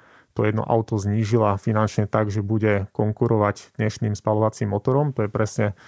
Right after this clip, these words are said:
economy of scale, nejaký objem, ktorý sa vo svete vyprodukuje. Ja ešte len by som povedal takú zaujímavú štatistiku. E, pomôžem si grafom, ktorý som dneska si prečítal.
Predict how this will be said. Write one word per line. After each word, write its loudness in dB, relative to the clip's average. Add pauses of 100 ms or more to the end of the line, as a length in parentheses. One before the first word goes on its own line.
(240)
economy 0
of 0
scale, 0
nejaký -2
objem, -2
ktorý -4
sa -2
vo -4
svete -2
vyprodukuje. -4 (800)
Ja 2
ešte 4
len 6
by 6
som 4
povedal 6
takú 2
zaujímavú 6
štatistiku. 2
E, 2 (560)
pomôžem 2
si 0 (200)
grafom, 0
ktorý -4
som -4
dneska -2 (680)
si -16
prečítal. 0